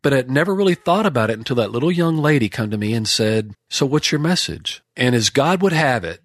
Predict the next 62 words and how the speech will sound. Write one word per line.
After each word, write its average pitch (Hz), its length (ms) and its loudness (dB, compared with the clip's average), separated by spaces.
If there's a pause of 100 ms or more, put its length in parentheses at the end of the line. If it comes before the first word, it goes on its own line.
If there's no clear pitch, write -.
(120)
I 135 40 -6
mean, 117 140 -2
I 120 140 2
don't, 147 160 2
I 120 120 -2
have 107 220 -2
no 131 560 0
idea 143 400 2
where 131 180 -2
it 113 120 -8
came 135 240 -6
from 131 180 -4
other 110 180 0
than 98 140 -8
just, 98 180 -2
I 110 160 0
just 123 140 2
opened 127 160 -2
my 120 80 0
mouth 123 380 0
and 87 100 -8
God 104 240 -2
put - 140 -4
the 135 80 -4
words 123 400 0
in. 95 340 -4 (160)
But 113 340 0 (160)
without 123 300 2
hesitation, 160 600 0
I 107 60 0
said, 120 160 0
"Well, 131 140 2
I 131 80 2
guess 170 220 0
my 165 80 0
message 135 480 0
is 110 260 -2
that, 107 240 -2 (140)
uh, 107 180 -2
horsemanship 135 580 0
is 107 120 -6
an 110 60 -2
opportunity 120 420 -2
to 107 80 -6
practice 113 400 -2
humanship 127 480 -2
every 101 180 -2
day." 98 380 -6 (120)
So - 140 0
that's 202 220 2
what 233 80 2
I 220 40 4
want 190 180 0
people 156 200 -2
to 135 80 4
hear 147 240 2
with 120 160 0
this 127 260 2
lesson 127 360 0
today, 110 500 0
is 123 340 0
that 113 200 0